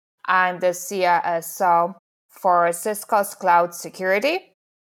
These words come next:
I joined Cloud Security a couple months ago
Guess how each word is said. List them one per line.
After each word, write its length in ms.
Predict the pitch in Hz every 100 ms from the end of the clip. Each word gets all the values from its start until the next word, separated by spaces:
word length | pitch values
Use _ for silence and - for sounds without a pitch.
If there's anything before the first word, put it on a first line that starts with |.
| _ -
I 260 | 208 202
joined 360 | 202 226 240 240
Cloud 260 | 220 208
Security 500 | 208 208 208 196 196
a 60 | 185
couple 360 | - 226 226 220
months 400 | 196 185 190 196
ago 600 | 175 165 165 175 247